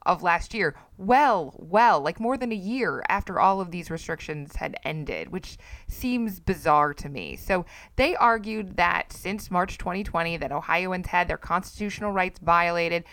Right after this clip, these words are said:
through requirements to wear masks, get their temperatures taken, get vaccines, undergo contact tracing, all the things they complained about over and over again. And they're saying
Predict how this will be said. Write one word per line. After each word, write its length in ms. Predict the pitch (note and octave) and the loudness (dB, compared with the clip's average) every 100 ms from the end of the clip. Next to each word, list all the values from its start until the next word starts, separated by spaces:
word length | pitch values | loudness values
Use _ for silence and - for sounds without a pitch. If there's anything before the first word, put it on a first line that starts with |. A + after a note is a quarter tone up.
| - - - | -20 -14 -6
through 120 | D3+ | -2
requirements 540 | C#3 - F3 E3 D3+ | -2 2 0 0 -6
to 80 | - | -6
wear 140 | C#3+ | -6
masks, 400 | C3 G3 G3+ G3 | 0 2 2 2
get 140 | C3+ C#3 | -4 -8
their 100 | C3+ | -6
temperatures 520 | - G#3 G3+ G3 F#3+ | -2 -2 -2 -4 -6
taken, 420 | - F3 F3 E3 | -4 -6 -4 -6
get 200 | - - | -6 -6
vaccines, 720 | G2 - - C#4+ B3+ A#3+ G#3+ | -6 -6 -6 -6 -4 -2 -2
undergo 380 | - C#3+ C#3+ C3+ | -4 -2 -4 -6
contact 520 | - B3+ A#3 A3 G#3 | -4 -2 0 0 -2
tracing, 380 | - F#3+ - F3 | -6 -8 -8 0
all 120 | B3+ | 2
the 100 | B3 | 2
things 240 | A3 F#3 E3+ | 0 -4 -4
they 100 | D3+ | -6
complained 380 | D3 D3 C#3+ C#3 | -6 -6 -6 -2
about 280 | C#3 C#3 - - - - | 2 2 0 -14 -18 -2
over 200 | D#3 D3+ | 0 2
and 80 | D3+ | 0
over 220 | D#3 C#3+ | 0 0
again. 320 | B2+ F#2 D#2+ | -2 0 0
And 180 | - F3+ | -2 -2
they're 120 | G3 | -2
saying 460 | A3 A3+ G#3 F#3+ | -2 -2 -2 -4